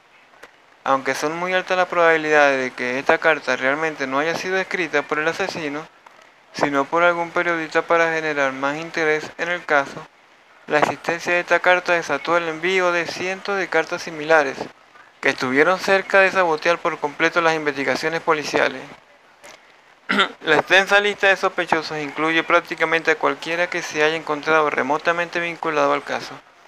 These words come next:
así como algunos otros que casi con total seguridad no tenían nada que ver con estos crímenes, como por ejemplo el nieto de la reina Victoria, Louis Carroll. El nombre que ha sido mayormente relacionado con los asesinatos es el del abogado Montague John Druitt,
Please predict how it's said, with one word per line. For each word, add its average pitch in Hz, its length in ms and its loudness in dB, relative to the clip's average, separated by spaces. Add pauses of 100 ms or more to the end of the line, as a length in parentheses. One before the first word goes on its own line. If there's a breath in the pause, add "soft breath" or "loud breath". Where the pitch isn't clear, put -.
(400)
así - 280 -2
como 170 240 -2
algunos 160 420 0
otros 165 320 0
que 135 140 -2
casi 175 420 0
con 180 200 -4
total 180 280 0
seguridad 190 520 0
no 151 160 -2
tenían 156 440 -4
nada 202 280 4
que 165 160 -4
ver 147 240 -2 (680)
con 147 200 2
estos 139 240 -2
crímenes, 143 500 -4
como 135 220 -2
por 135 180 0
ejemplo 170 420 0
el 165 100 0
nieto 170 300 0
de 165 60 4
la 156 120 4
reina 160 280 2
Victoria, 143 560 0
Louis 143 420 -4
Carroll. - 380 0 (1080)
El 139 180 0
nombre 190 360 4
que 190 80 4
ha 180 60 4
sido 185 240 -2
mayormente 175 580 -2
relacionado 151 680 4
con 135 160 2
los 151 100 2
asesinatos 170 840 0
es 143 140 0
el 151 160 4
del 151 140 6
abogado 139 460 4
Montague 156 720 0
John 180 380 2
Druitt, 160 300 0